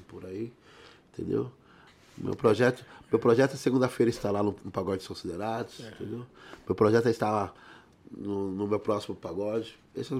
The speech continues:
Speaker 1: são os meus projetos. O que vier fazendo, a gente vai fazendo.
Speaker 2: Isso é um nível de maturidade aí que te, é, vo-, a gente volta no que a gente tá falando, né? Dá uma tranquilidade, dá uma paz pra
Speaker 1: Você
Speaker 2: executar,
Speaker 1: entendeu?
Speaker 2: porque você tá,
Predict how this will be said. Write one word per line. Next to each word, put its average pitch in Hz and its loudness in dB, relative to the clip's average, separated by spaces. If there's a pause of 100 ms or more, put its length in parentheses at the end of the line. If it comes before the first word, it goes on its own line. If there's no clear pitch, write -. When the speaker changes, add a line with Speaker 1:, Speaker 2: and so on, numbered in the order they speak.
(120)
Speaker 1:
são 139 2
os 127 2
meus 135 2
projetos. 117 -4 (320)
O - -4
que - 4
vier 139 8
fazendo, 131 0 (240)
a 127 -2
gente 123 -2
vai 117 -2
fazendo. 87 -8 (460)
Speaker 2:
Isso 143 -8
é 160 -2
um 165 -4
nível 156 -4
de 147 -8
maturidade 135 -10
aí 135 -8
que 165 -8
te, 175 -6
é, 185 -4
vo-, 160 -4
a 147 -4
gente 151 -4
volta 160 0
no 165 -4
que 165 -8
a 160 -2
gente 160 -6
tá 170 -4
falando, 165 -8
né? 143 -10
Dá 143 -8
uma 156 -8
tranquilidade, 147 -8
dá 147 -10
uma 143 -10
paz 143 -10
pra 151 -10
Speaker 1:
Você 143 -6
Speaker 2:
executar, 143 -6
Speaker 1:
entendeu? 123 0
Speaker 2:
porque 127 -6
você 180 -10
tá, 180 -10